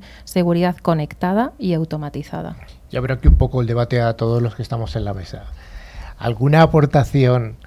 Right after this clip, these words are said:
Speaker 2: eh, tenéis, eh, alguien en el tema este de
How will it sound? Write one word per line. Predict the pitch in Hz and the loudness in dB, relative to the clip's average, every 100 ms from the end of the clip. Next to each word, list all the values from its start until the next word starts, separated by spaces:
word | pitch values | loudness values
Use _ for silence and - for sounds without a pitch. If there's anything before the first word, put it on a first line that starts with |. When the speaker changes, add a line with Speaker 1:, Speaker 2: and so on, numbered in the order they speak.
| - - - | -20 -20 -8
Speaker 2:
eh, | 120 117 | -4 -4
tenéis, | 120 123 131 123 123 | -2 0 0 0 -6
eh, | 120 123 120 | -6 -4 -2
alguien | 127 120 120 117 113 120 - - - | -2 -2 -2 -4 -6 -12 -18 -20 -14
en | 156 | -4
el | 131 123 | -2 0
tema | 127 131 | 0 0
este | 123 131 | 0 0
de | 120 117 110 117 | 0 -2 -2 -6